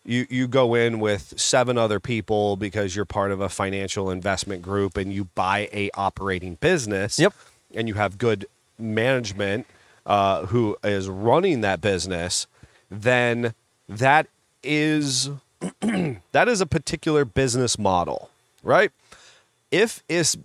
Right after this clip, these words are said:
Speaker 1: if this particular business is struggling, your employees are struggling, if you're writing personal checks to make payroll, then the reality of the situation is you don't have that investment brokerage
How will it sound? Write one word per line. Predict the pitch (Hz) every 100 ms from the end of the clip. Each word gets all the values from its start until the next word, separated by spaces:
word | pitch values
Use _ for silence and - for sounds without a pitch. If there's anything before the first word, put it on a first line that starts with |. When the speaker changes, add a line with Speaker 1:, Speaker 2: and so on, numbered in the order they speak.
| -
Speaker 1:
if | 180 -
this | 170
particular | - - 170 160 127
business | 98 151 147 120 110 -
is | 120 117 113 104 - - _ _ _ _ _ _ _ _ -
struggling, | - 123 113 117 170 247 _ _ _ - - -
your | 202
employees | 87 - - 117 147 151
are | 147
struggling, | 135 147 143 160 196 233 _ - -
if | 107 -
you're | 107
writing | 95 107 123 135 123
personal | - - 139 - 143 123
checks | - 117 139 - - - _ _ -
to | 135 120 117
make | 107 110 113 127 -
payroll, | - 110 120 151 208 294 311 _ _ - - - -
then | 113 139 180 185
the | 156
reality | 131 135 143 294 165
of | 123
the |
situation | 110 147 127 135 240 139
is | 117 107
you | 220
don't | 285 151
have | 160 214 175
that | 131 120 120
investment | 120 113 101 101 139 - 135 123 -
brokerage | 95 110 143 - 120 107 90